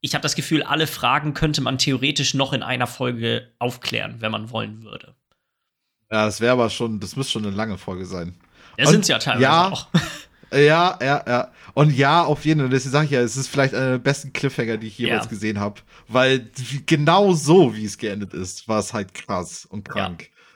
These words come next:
Speaker 2: Weil es war, ja, es war einfach toll. Und, ähm, ich konnte einfach nur hier sitzen und einfach irgendwie lachen. Weil ich einfach nur so, so überfordert war mit, mit der Anspannung und, äh, mit, mit den Fragen, die ich, mit denen ich da zurückgelassen wurde. Aber wie gesagt,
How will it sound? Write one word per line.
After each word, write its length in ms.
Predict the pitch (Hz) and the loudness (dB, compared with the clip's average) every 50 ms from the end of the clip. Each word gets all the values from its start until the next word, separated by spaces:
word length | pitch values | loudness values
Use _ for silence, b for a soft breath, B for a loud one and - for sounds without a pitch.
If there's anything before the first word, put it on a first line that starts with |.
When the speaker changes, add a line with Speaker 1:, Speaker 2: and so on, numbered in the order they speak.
| b b b b b b b b b - | b b b b b b b b b -8
Speaker 2:
Weil 300 | 117 110 139 143 139 143 147 | 0 2 4 6 6 6 6
es 200 | 147 143 143 131 | 6 4 4 4
war, 280 | 160 160 151 135 135 - - 95 | 4 4 4 2 -2 -10 -8 -2
ja, 240 | 120 131 127 110 101 | 0 2 2 2 0
es 140 | 107 110 113 | -2 -4 0
war 120 | 127 131 | 0 0
einfach 200 | 120 104 110 104 | 0 0 -4 -6
toll. 400 | - - 113 107 95 87 90 - - | -4 -2 0 0 0 0 -2 -6 -6
Und, 420 | - 107 107 113 113 104 - - - | -4 -4 -4 -4 -6 -8 -10 -10 -6
ähm, 400 | 95 107 107 107 101 104 101 101 - b b b b b b b b b b b b b b _ _ _ _ _ _ _ _ _ _ _ _ - | -6 -4 -4 -4 -4 -6 -10 -12 -16 b b b b b b b b b b b b b b _ _ _ _ _ _ _ _ _ _ _ _ -6
ich 120 | 135 - | -2 2
konnte 200 | - 151 151 151 | 2 2 4 4
einfach 160 | 147 139 143 | 4 4 4
nur 100 | 143 147 | 4 4
hier 120 | 143 135 131 | 4 4 4
sitzen 280 | 123 143 143 - 131 120 | 2 0 0 0 -2 -2
und 40 | 113 | 0
einfach 280 | 101 120 123 - 120 113 | 0 -2 -2 -2 -4 -6
irgendwie 220 | - 123 123 117 | -4 -2 -2 0
lachen. 360 | 113 107 107 - - 90 85 - _ _ | 0 -2 -2 -4 -6 -12 -14 -16 _ _
Weil 120 | - 110 113 | -2 0 0
ich 160 | 110 98 - | 0 0 0
einfach 220 | 127 120 117 127 | 0 0 0 0
nur 140 | 123 123 127 | 0 0 0
so, 300 | 120 131 135 123 123 127 | 2 2 2 4 2 2
so 160 | 120 123 147 | 2 2 2
überfordert 640 | 156 143 147 143 - - - 165 156 156 127 - - | 4 4 4 2 2 0 2 2 4 4 2 0 2
war 160 | 123 117 120 | 0 0 2
mit, 320 | 117 120 117 - - - | 2 -2 -4 -4 -6 -8
mit 200 | 127 120 120 123 | -6 -4 -2 2
der 260 | 135 117 120 - - - | 2 2 2 2 -2 -2
Anspannung 680 | 117 147 156 - - - 127 117 123 127 123 131 147 B B B B B B B B B B B _ | -2 -2 -2 -2 -2 0 0 2 2 0 -2 -2 -6 B B B B B B B B B B B _
und, 380 | - 117 120 117 - - - - _ _ _ _ _ | 0 0 0 0 -2 -10 -12 -12 _ _ _ _ _
äh, 520 | - 107 113 113 113 113 113 117 117 113 117 | -2 0 2 2 4 4 4 4 2 2 0
mit, 320 | - 120 120 123 117 - 131 | -2 -2 -4 -4 -2 -2 -4
mit 120 | 123 123 | -2 0
den 100 | 135 127 | 0 0
Fragen, 500 | - - - 127 127 135 139 131 131 120 | -2 -2 -2 2 2 4 2 2 -2 -6
die 80 | 113 120 | -10 -10
ich, 180 | 120 101 - - | -14 -12 -12 -10
mit 120 | 120 110 | -8 -4
denen 120 | 127 120 | -4 -4
ich 60 | 107 98 | -4 -2
da 120 | 120 107 | -4 -6
zurückgelassen 520 | - - 123 123 - 98 98 98 101 101 | -6 -6 -10 -8 -6 -6 -6 -6 -6 -10
wurde. 160 | 98 95 95 78 | -10 -8 -4 0
Aber 80 | 123 147 | 2 4
wie 80 | 151 | 4
gesagt, 260 | 160 160 170 156 - | 4 4 2 0 -2